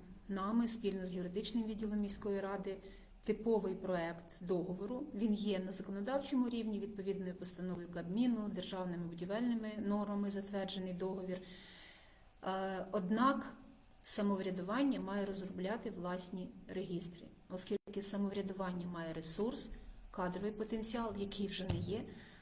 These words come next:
ну, все-таки ми намагаємося працювати, створювати якусь додаткову вартість, аби не даремно отримати свою заробітну плату. Так от, ми згодом запропонуємо той шаблон договору, який страхуватиме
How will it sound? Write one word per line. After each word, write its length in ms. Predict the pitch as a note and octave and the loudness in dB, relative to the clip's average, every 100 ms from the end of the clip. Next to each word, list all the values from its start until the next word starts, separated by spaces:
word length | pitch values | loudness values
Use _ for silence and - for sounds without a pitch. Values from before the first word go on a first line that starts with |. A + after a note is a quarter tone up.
| - | -6
ну, 120 | F#3+ | -2
все-таки 500 | G3 - G3 F#3 - | 4 4 4 -2 -4
ми 120 | F3 F3+ | -2 0
намагаємося 720 | F#3+ G3+ F#3+ F#3 F#3+ G3+ G#3+ | 2 2 2 0 0 0 0
працювати, 640 | G3+ G3+ A3 G3 G#3+ G#3+ | 0 0 2 2 0 2
створювати 600 | G3+ - G#3+ G#3 F#3+ G3 | 2 4 2 0 0 -2
якусь 280 | F#3 G3 F#3+ | -2 0 0
додаткову 680 | F3+ F#3 G3+ - A3 G#3 G3+ | 0 0 -2 0 2 4 2
вартість, 600 | G3+ G3+ G3+ A#3 A3 - | 2 2 0 0 -2 -2
аби 200 | F#3+ G3 | 0 2
не 100 | G3+ | 2
даремно 460 | F#3 G3+ F#3 F#3 F#3 | 2 0 0 0 -2
отримати 420 | F#3+ G3 G3 G3+ | -2 -4 -2 -2
свою 260 | - G3 | -2 -2
заробітну 400 | G3 F#3+ F#3+ G3 | -4 -6 -6 -6
плату. 320 | G3 G3 G3 - - - - - | -4 -4 -4 -6 -12 -16 -18 -8
Так 200 | G3+ G#3+ | -2 2
от, 120 | A3 | 2
ми 120 | G3 | 2
згодом 340 | G3 A3 G3 G3 | 2 0 0 0
запропонуємо 760 | F#3+ F#3+ G3 G3 G3+ G3 G3 | 0 -2 -2 0 2 2 0
той 180 | G3 G3 | 0 0
шаблон 460 | G3 F#3 F#3 F#3 F3+ | 0 -2 0 0 0
договору, 420 | F#3+ A#3 G#3+ G3 | 0 2 0 0
який 440 | F3 - G3+ G3 - - - - | 0 2 2 2 -4 -12 -14 -4
страхуватиме 1080 | - - G3+ G3+ A3 G#3+ G#3+ G#3 F3+ F3+ E3+ | 2 2 2 -2 0 2 2 2 -2 -2 -4